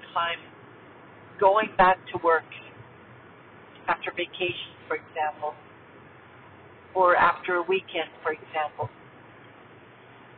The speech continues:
Just not wanting to do it. And on a separate note, I've been wanting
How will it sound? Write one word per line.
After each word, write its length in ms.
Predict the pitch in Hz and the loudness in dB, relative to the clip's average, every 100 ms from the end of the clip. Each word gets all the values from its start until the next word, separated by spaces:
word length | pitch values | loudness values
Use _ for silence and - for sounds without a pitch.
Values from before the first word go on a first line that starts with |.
| - - | -20 -14
Just 400 | - 202 190 190 - - - 170 | 2 6 6 6 -6 -20 -10 0
not 240 | 160 160 - - - - - | 2 2 -4 -20 -20 -20 -4
wanting 300 | 156 156 - - - | 0 0 -2 -18 -20
to 240 | - 160 | -16 -10
do 80 | 156 | -8
it. 100 | 143 - - - - - - - - - - - - - - - - - - - - - - - - - - - - - - - - - - - - - - - - - - - - - - - | -8 -12 -20 -20 -20 -20 -20 -20 -20 -20 -20 -20 -20 -20 -20 -20 -20 -20 -20 -20 -20 -20 -20 -20 -20 -20 -20 -20 -20 -20 -20 -20 -20 -20 -20 -20 -20 -20 -20 -20 -20 -20 -20 -20 -20 -20 -14 -2
And 320 | 214 220 - - - - - - - - | 2 2 0 -18 -20 -20 -20 -10 -10 -4
on 140 | 180 190 | -4 -2
a 80 | 175 - | -4 0
separate 480 | 196 190 - 190 - | 0 0 -6 -6 0
note, 300 | 185 196 - - | 2 4 2 2
I've 240 | 180 180 | 2 2
been 180 | 180 175 - | -6 -8 -4
wanting 420 | 160 185 202 - | 4 4 4 -2